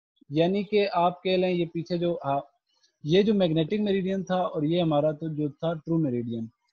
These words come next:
इन दोनों के दरमियान जो डिफरेंस होगा, जो, sorry, angle, जो inclination होगा या angle होगा,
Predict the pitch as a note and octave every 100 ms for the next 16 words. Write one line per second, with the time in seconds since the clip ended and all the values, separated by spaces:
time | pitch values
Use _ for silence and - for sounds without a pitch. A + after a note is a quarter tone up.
0 | _ _ - A#3 A3+ F3 F3+ A3 G#3 F3+
1 | D#3+ D#3 D#3+ D#3 D3 C#3 D#3 E3+ D#3+ B2+
2 | A#2+ C3+ D#3 D#3+ _ _ - C#3+ C#3+ E3
3 | D3+ D#3+ D#3+ E3 E3 E3 F#3 F3+ D#3 F3+
4 | E3 F3 F3 D#3+ E3+ E3+ C#3 C#3+ C#3 C#3+
5 | D3 C#3+ D#3+ C3+ C3 C#3+